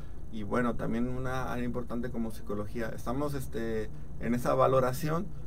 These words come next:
sin embargo, lo que sí te puedo adelantar es que ya se tiene como un noventa por ciento del diseño curricular de arquitectura, y estamos explorando otras áreas con base a nuestro programa de desarrollo institucional universitario, y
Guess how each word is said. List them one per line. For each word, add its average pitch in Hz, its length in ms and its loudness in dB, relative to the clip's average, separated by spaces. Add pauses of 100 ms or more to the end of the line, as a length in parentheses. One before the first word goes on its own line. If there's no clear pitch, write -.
(140)
sin 110 160 -4
embargo, 120 680 4
lo 110 100 -2
que 120 100 -4
sí 127 100 -4
te 120 120 -4
puedo 139 180 4
adelantar 131 320 2
es 135 120 -2
que 123 140 -4
ya 120 160 0
se - 80 -4
tiene 131 240 -2
como 120 140 -2
un 127 40 -2
noventa 135 380 0
por 120 160 -4
ciento 143 380 -2
del 127 120 0
diseño 120 200 -2
curricular 120 280 -2
de 131 60 -2
arquitectura, 135 680 -4 (560)
y 123 120 0
estamos 151 380 4
explorando 160 440 2
otras 160 260 0
áreas 160 320 4
con 127 160 -2
base 135 240 0
a 147 140 0
nuestro 113 640 -2
programa 127 580 2 (300)
de 113 80 0
desarrollo 120 420 0
institucional 131 800 -2 (360)
universitario, 123 840 2
y 110 480 -2